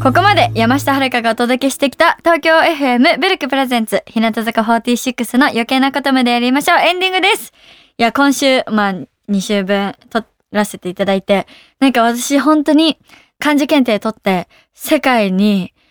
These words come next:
日本語の素晴らしさと言いますか、なんか、その、うーん、まあ、楽しいよって、人生は楽しいっていうことを伝えたいです。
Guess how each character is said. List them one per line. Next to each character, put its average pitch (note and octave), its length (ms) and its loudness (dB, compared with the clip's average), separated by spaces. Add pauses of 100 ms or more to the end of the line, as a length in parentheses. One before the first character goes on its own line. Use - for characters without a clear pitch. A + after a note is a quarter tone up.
日 A3+ 120 4
本 C4 140 4
語 C#4 80 4
の C4 80 2
素 C4 140 -2
晴 B3+ 100 2
ら C4 80 2
し - 40 -2
さ G#3 140 -2
と - 80 -12
言 F#3+ 80 0
い - 20 0
ま F#3 120 -2
す - 100 -12
か、 F3 200 -2 (500)
な C4+ 120 4
ん B3 60 0
か、 G#3+ 260 0 (220)
そ - 180 0
の、 A3 680 0 (520)
う A#3+ 80 2
ー A3+ 1300 2
ん、 G#3+ 60 -8 (520)
ま B3 260 2
あ、 - 140 -10 (540)
楽 C4+ 200 4
し G#4+ 140 0
い G#4 40 2
よ D4 100 4
っ D4+ 60 -4
て、 - 180 -2 (200)
人 D4 160 0
生 - 80 2
は D4+ 60 2
楽 B3 180 2
し A4+ 120 2
い A4 40 2
っ E4+ 40 -2
て A#4 100 2
い - 20 2
う G#3 40 0
こ A3+ 100 0
と G#3 100 0
を C#4+ 120 -2
伝 F4 120 2
え F4+ 40 -4
た A4+ 140 2
い G4 40 2
で E4 160 4
す。 - 100 -8